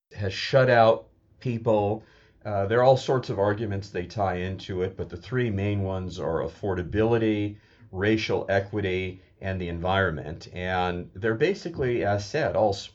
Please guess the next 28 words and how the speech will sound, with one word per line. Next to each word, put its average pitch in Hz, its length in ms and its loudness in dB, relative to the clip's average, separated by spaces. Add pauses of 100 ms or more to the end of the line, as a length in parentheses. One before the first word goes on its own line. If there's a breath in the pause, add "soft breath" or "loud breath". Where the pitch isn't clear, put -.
all 120 180 4
smokescreens. - 880 -2 (100)
And, 95 580 -4 (140)
uh, - 220 -14 (160)
you 120 120 -6
know, 95 160 -4
the, 107 140 0
the, 101 300 -6 (100)
the 104 100 -4
goal 127 400 6
is 104 300 2 (120)
to 95 440 -2 (420 loud breath)
force - 460 2
density, 98 760 -2 (220 loud breath)
which, 98 480 -4
as 101 560 -2
I 92 100 -4
wrote 104 200 2
in 92 100 -8
the 101 60 0
article, 151 320 0
is 110 80 -4
a 110 60 -6
proxy 104 420 2
for - 160 -10
forced - 420 -8
growth. - 360 -2
So, 110 520 2